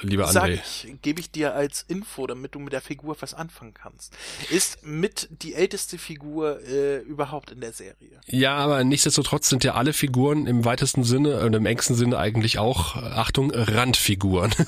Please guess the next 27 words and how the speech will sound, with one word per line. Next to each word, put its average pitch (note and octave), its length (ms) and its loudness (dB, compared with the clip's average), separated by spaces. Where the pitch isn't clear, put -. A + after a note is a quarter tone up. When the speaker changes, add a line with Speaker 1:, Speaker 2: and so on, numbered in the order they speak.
Speaker 2:
Ja, F3 140 2
definitiv. D3+ 520 2
Ist, - 380 0
äh, C#3 460 2
halt C#3 440 -2
das, - 340 -4
das E3 160 4
Problem E3+ 640 4
in D#3+ 120 -2
der D#3+ 100 6
Neuzeit, D#3 680 4
wo D3 180 2
halt C#3 180 4
die C#3 80 -2
Saiyajins C#3+ 760 0
halt C#3 220 -4
stärker C#3+ 360 0
als C3+ 120 0
alle C3+ 180 -4
anderen C#3+ 260 -2
sind, D3 220 -2
deswegen C3+ 260 -6
sind C3+ 180 -4
alle, B2+ 920 -6
äh, - 60 -18
anderen C3+ 280 -10
Charaktere, B2+ 760 -6